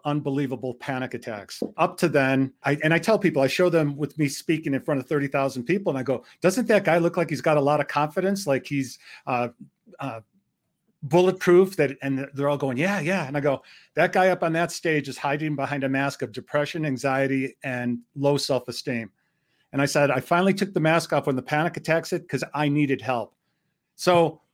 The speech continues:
it's a journey. In fact, I have a ted Talk that, that talks about the journey, and I can tell you parts of it. But yeah, when I was a kid, I was telling you the example: my bicycle was having problems, and I just threw it up against a wall over and over again until I completely smashed it to pieces. And then I went,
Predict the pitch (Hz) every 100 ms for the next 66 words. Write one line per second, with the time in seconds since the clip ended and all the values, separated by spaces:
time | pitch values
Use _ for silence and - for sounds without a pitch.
0 | _ _ 170 160 151 117 175 165 117 104
1 | - 143 143 156 143 147 135 - 170 156
2 | 160 151 143 139 _ 139 135 180 190 160
3 | 139 135 127 127 127 131 135 131 135 131
4 | 156 143 139 165 180 139 120 139 156 170
5 | 147 147 214 165 - 190 165 - - -
6 | - 139 143 - 165 160 156 147 131 151
7 | 165 160 143 131 127 147 160 165 156 139
8 | 147 147 139 147 143 160 190 196 _ _
9 | _ - 151 160 156 - 175 180 170 175
10 | 170 156 151 143 165 151 156 156 156 156
11 | 170 151 127 139 135 139 131 131 120 170
12 | 170 139 - 147 147 160 - 120 120 _
13 | _ _ - - 208 233 - 139 139 151
14 | 156 147